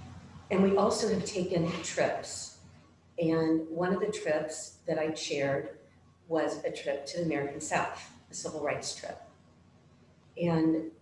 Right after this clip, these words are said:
uh, the executive director of, sis-, of the Sisterhood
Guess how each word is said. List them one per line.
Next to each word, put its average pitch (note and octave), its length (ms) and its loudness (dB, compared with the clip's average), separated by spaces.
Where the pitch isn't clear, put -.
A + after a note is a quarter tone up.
uh, F3 180 2
the F#3+ 80 4
executive F#3+ 520 0
director F3 340 4
of, E3+ 140 4
sis-, - 360 -2
of E3 140 0
the - 60 -6
Sisterhood D3+ 680 -2